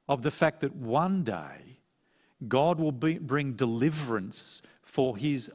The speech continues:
his total people, the people established by Jesus. And in delivering his people on that final day, he will bring, um,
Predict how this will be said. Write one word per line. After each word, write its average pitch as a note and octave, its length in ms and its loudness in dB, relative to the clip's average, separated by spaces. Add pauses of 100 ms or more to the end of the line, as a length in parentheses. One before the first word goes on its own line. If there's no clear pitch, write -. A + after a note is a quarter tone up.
(400)
his C#3+ 220 -4
total F3 400 -2
people, - 480 -14 (840)
the B2+ 80 -6
people D#3 340 -2
established C3+ 580 -4
by C3 160 -10
Jesus. - 640 -18 (540)
And D#3+ 160 2
in F#3 160 4
delivering D#3+ 560 4
his D3 180 -2
people D#3 380 -2
on C3+ 180 0
that B2+ 220 0
final D#3+ 500 -2
day, G#2+ 200 -10 (1040)
he D3 140 0
will C#3 200 0
bring, C3 560 -4 (460)
um, - 240 -18